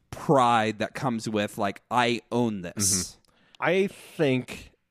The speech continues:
Speaker 2: just the first thing that came to my mind is I, uh, was at a work conference once, and we'd hired this presenter to speak. And he had spoken that his child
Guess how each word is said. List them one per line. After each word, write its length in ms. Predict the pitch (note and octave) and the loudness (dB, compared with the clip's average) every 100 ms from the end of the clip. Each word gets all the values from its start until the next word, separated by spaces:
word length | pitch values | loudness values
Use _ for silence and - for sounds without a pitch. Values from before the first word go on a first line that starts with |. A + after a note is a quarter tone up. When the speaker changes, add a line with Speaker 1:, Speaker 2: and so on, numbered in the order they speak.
| _ - | _ -10
Speaker 2:
just 220 | C3 C3+ | -2 -2
the 60 | C3 | -2
first 240 | - C#3+ - | 0 0 2
thing 100 | D3 | 0
that 100 | A#2 | 0
came 200 | A#2 G#2 | 0 0
to 40 | |
my 140 | G2+ | 0
mind 480 | F#2 F2 D#2+ E2 F#2 | -2 -4 -4 -6 -10
is 560 | - G2 E2+ F2+ F2 - - _ _ _ _ - | -4 -2 -2 -4 -8 -12 -16 _ _ _ _ -4
I, 800 | G2+ G#2 G2 F#2+ F#2+ F#2 F#2 F2 G#1 | 0 2 0 0 -2 -2 -6 -10 -14
uh, 480 | - A#1 - - - - _ - | -20 -20 -20 -20 -20 -20 _ -12
was 160 | C3+ | -2
at 180 | A#2 G2 | 0 0
a 40 | G2 | 0
work 240 | A2+ G#2 | -2 -2
conference 460 | - G2 G2+ F2 - | -6 -6 -8 -10 -6
once, 340 | G2 F#2 - | -6 -6 -8
and 80 | F2 | -6
we'd 160 | F2+ | -6
hired 480 | F#2 G2 G#2+ F#2+ F#2 | -8 -6 -2 -2 -4
this 180 | F#2 - | -6 -8
presenter 480 | - G2 F#2+ F2 E2+ | -4 -2 -2 -4 -6
to 100 | E2+ | -8
speak. 520 | - - C#2+ - - _ _ _ G#2+ | -10 -10 -12 -14 -20 _ _ _ -4
And 200 | G2+ F#2+ | -4 -4
he 220 | C3 B2+ | 0 0
had 120 | A#2+ | -2
spoken 580 | - - G#2 F#2+ G2 F#2+ | -6 -2 -2 -2 -6 -4
that 220 | F2 D#2 | -6 -6
his 240 | - B2+ - | -6 -6 -4
child 440 | - G2+ F#2+ | -4 0 0